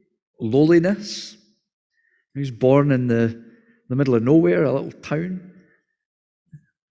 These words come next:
Bethlehem. It was filled with serving others,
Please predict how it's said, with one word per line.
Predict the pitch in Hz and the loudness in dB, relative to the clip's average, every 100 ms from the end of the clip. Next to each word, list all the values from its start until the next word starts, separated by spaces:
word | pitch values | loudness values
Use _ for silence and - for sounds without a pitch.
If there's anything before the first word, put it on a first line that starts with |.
| - | -8
Bethlehem. | 104 131 - 156 147 165 170 - - _ _ _ _ _ _ _ _ _ _ _ _ _ _ | -2 0 2 2 2 0 -4 -8 -20 _ _ _ _ _ _ _ _ _ _ _ _ _ _
It | - | -2
was | 123 113 113 - - - | 0 0 -2 -8 -14 -16
filled | - 147 156 127 | 2 4 6 4
with | 123 104 - - - - | 0 -2 -8 -18 -14 -6
serving | - 151 156 143 139 | 2 4 4 2 0
others, | 143 185 196 - - - - - | 0 -2 -4 -8 -20 -20 -20 -20